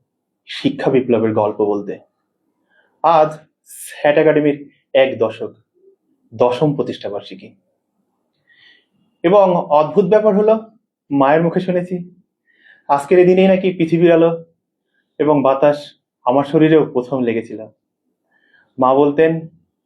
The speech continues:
"তুই এই দিনে পৃথিবীতে আলো দেখেছিস, হয়তো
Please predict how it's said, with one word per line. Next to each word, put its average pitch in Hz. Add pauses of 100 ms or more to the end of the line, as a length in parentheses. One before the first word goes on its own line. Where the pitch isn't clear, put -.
(720)
"তুই 156
এই 143
দিনে 160 (260)
পৃথিবীতে 151
আলো 120
দেখেছিস, - (520)
হয়তো 127